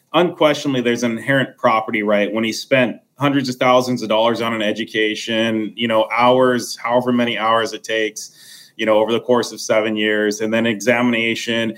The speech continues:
he has a property right in that license. That's, that's unquestionable and, and I think irrevocable at that point. Uh, unfortunately, it's been revoked, and we're gonna have to fight on that. But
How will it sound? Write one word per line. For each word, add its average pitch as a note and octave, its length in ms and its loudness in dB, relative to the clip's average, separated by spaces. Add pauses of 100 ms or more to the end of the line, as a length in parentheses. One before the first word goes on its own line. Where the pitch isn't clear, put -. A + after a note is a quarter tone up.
(420)
he F3 100 -4
has E3 240 4
a C#3+ 60 0
property B2 460 0
right A2 200 2
in G2+ 80 -4
that F#2 220 -4
license. - 560 -8 (260)
That's, B2+ 360 2
that's C#3 260 2
unquestionable A#2+ 1040 0
and, G#2 360 -2
and G#2 260 -10
I A2+ 60 -2
think A2 200 -4
irrevocable G#2+ 760 0
at - 60 -18
that F2+ 260 -8
point. F2+ 400 -12
Uh, G#2 160 -8
unfortunately, A#2+ 520 0
it's G#2 120 -8
been A#2 220 2
revoked, A2+ 480 2
and A2 100 -2
we're G#2 80 -6
gonna A2 140 0
have G#2 140 -2
to - 60 -18
fight G#2+ 280 0
on G2 160 -2
that. F#2+ 180 -6 (400)
But - 340 0